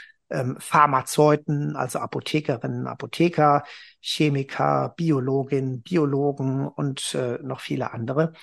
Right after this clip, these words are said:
Und, äh, damit war er eigentlich so eine Art Vorläufer, während die Medizin zu der Zeit eben noch auf dem Niveau ablief,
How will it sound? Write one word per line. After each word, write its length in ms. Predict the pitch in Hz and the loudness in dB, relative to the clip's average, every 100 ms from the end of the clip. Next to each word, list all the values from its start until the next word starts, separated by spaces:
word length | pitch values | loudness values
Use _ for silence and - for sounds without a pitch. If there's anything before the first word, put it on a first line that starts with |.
| - - - - | -20 -18 -20 -8
Und, 420 | - 143 135 131 | -2 -2 -2 -4
äh, 160 | 147 127 | -4 -2
damit 440 | 135 131 139 - _ | -4 -4 -4 -6 _
war 180 | - 135 | 0 2
er 160 | 139 - | 2 0
eigentlich 380 | 117 147 165 - | -2 -4 -4 -4
so 120 | 147 | -2
eine 200 | 143 - | -2 2
Art 360 | 135 139 - - | 2 0 -6 -10
Vorläufer, 720 | - 160 170 151 156 160 156 | -2 4 6 6 4 4 2
während 280 | 143 139 135 | 4 2 0
die 80 | 135 | -2
Medizin 720 | 113 - - - 151 226 247 | -4 -6 -8 -2 4 4 4
zu 160 | - | 0
der 200 | 220 185 | 0 0
Zeit 440 | - - 160 175 - | 2 4 4 4 0
eben 240 | 151 143 | -2 2
noch 260 | 143 156 - | 2 2 0
auf 160 | 147 | 0
dem 180 | - 147 | 0 0
Niveau 320 | 135 120 135 | 0 0 0
ablief, 640 | 131 - - 147 139 - | 0 -2 -2 -2 -2 -6